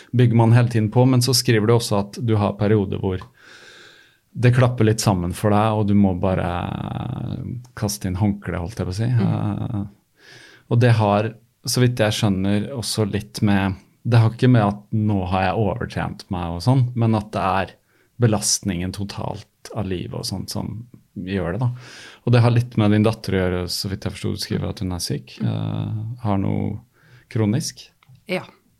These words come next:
Speaker 1: Er det noe du kan fortelle om, eller?
Speaker 2: Eh, det, det er på en måte hennes historie, men,
Speaker 1: Ja.
Speaker 2: eh, hun har, eh, slitt psykisk noen år.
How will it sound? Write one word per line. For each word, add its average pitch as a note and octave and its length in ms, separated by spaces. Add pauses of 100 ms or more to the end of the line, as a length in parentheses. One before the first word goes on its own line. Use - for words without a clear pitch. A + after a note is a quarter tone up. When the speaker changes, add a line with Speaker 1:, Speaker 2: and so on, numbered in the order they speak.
(760)
Speaker 1:
Er A#2 100
det A2+ 120
noe G2+ 160
du G2 80
kan F2 180
fortelle F#2 320
om, E3 200
eller? D3+ 200
Speaker 2:
Eh, E3+ 320
det, F3+ 340
det F#3 100
er E3+ 140
på E3+ 100
en G#3 60
måte G#3 180
hennes G3+ 360
historie, F3+ 520
men, G3 340
Speaker 1:
Ja. G3 100
Speaker 2:
eh, F#3+ 220
hun F3 280
har, F3+ 240
eh, F#3 260
slitt E3 400
psykisk - 680
noen G#3+ 180
år. A#3+ 200